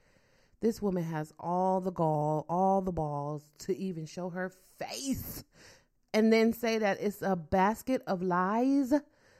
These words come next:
This story is being told by the gentleman that actually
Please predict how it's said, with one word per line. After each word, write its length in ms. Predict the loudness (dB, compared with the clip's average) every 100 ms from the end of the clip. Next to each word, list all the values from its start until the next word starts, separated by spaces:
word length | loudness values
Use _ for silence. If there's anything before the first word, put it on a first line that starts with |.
| _ _
This 200 | 2 2
story 920 | 0 -8 -2 2 6 4 2 -6 -10 -6
is 220 | -4 -2
being 400 | 0 2 4 2
told 720 | 0 -2 2 6 6 6 2 -2 -14 _ -10
by 600 | 2 4 4 4 0 -4 -8 -10 -2
the 100 | -2
gentleman 720 | 2 2 4 2 0 0 2
that 240 | 2 2 0
actually 640 | 0 0 -2 -2 -4